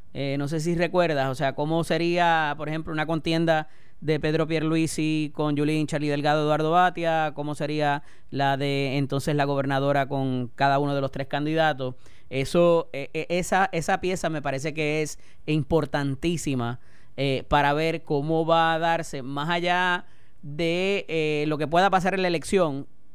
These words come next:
cómo quedaría la propia primaria, porque eso incide mucho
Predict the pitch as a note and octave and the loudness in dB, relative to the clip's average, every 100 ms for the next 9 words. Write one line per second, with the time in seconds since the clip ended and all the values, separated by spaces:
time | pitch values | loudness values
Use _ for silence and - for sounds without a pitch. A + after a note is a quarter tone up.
0 | - F3 F3+ F#3+ F#3+ G3 F#3+ F#3+ G3 G3 | -6 -2 0 0 -2 0 2 2 2 2
1 | E3 D3 C#3 D#3 D#3 E3 E3+ F3 F3 E3+ | 2 0 -2 -4 -2 -2 0 -2 0 2
2 | D3+ B2+ A#2 - - - D#3+ C#3+ D#3 - | 2 0 -4 -8 -12 -4 -2 0 -2 0
3 | F3 E3 - F3+ F#3+ F#3+ F#3 F#3+ F#3+ - | 0 0 0 0 2 4 4 2 2 0
4 | D3 C#3 | -2 -2